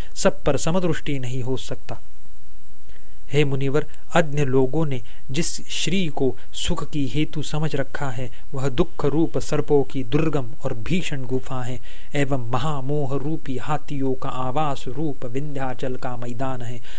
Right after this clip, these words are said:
अर्थात यह श्री महादुखदायिनी और महामोह से आवृत्त करण-, करने वाली है। सत्कर्म रूपी कमल के लिए रात्रि है, दुख रूपी कुई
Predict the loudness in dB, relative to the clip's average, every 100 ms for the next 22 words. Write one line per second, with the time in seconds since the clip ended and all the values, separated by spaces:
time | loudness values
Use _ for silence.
0 | 0 0 0 0 0 0 0 0 0 0
1 | 0 0 0 0 0 0 2 0 0 0
2 | 0 0 0 0 0 0 0 0 0 0
3 | 0 0 0 0 0 0 0 0 0 0
4 | 0 0 0 0 0 0 0 0 -2 0
5 | 0 0 0 0 0 0 0 0 0 0
6 | 0 0 0 0 0 0 0 0 0 0
7 | 0 0 0 0 0 0 0 0 0 0
8 | 0 0 0 0 0 0 0 0 0 0
9 | 0 0 0 0 0 0 0 0 0 0
10 | 0 0 0 0 0 0 0 0 0 0
11 | 0 0 0 0 0 0 0 0 0 0
12 | 0 0 0 0 0 0 0 0 0 0
13 | 0 2 2 2 2 2 2 2 0 0
14 | 0 0 2 2 2 0